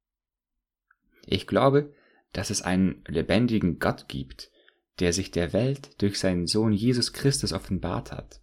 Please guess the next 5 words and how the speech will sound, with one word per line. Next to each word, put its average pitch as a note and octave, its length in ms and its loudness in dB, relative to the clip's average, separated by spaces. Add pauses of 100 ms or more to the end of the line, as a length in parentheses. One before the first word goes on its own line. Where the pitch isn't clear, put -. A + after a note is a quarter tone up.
(1200)
Und G#2 220 -2
wenn G2+ 200 4
du C#3 220 4
wirklich C3+ 520 0 (800)
ernsthaft C3 920 -2